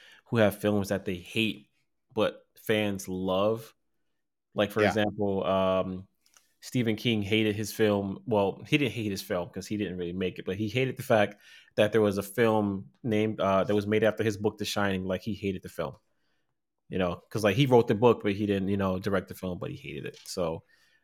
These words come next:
Speaker 1: it's kinda
Speaker 2: Yeah.
Speaker 1: funny how that happens all the time. Uh, Legion in chat answering our question about, um, favorite horror movie or character. He said, "For him, it's Leprechaun from ninety-three. Uh, that dang Leprechaun still creeps me out."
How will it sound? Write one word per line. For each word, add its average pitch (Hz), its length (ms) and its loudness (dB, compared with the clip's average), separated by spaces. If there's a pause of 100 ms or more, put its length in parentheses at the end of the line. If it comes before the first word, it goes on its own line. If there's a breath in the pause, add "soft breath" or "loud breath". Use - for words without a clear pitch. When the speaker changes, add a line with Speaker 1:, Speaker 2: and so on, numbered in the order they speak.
Speaker 1:
it's - 100 -14
kinda 147 80 4
Speaker 2:
Yeah. 123 100 6
Speaker 1:
funny 113 220 0
how 101 100 2
that 92 80 0
happens 95 300 -2
all 90 100 2
the 80 60 -2
time. 90 220 -8 (1000 soft breath)
Uh, 95 560 8 (520)
Legion 170 260 6
in 143 100 6
chat 139 380 4
answering 127 360 2
our 110 80 4
question 113 380 0
about, - 400 0
um, 95 520 -2 (140)
favorite 104 300 2
horror 104 200 4
movie 101 300 -2
or 95 300 -2
character. 101 600 -2
He 113 100 -10
said, 104 200 -4
"For 101 140 -6
him, 135 380 0
it's 101 180 -8
Leprechaun 104 540 -2
from 104 120 -12
ninety-three. 98 680 -6 (120)
Uh, 90 160 -6
that 92 180 -6
dang 107 180 -4
Leprechaun 101 420 -4
still 95 200 -6
creeps - 300 -8
me 92 140 -6
out." 82 180 -8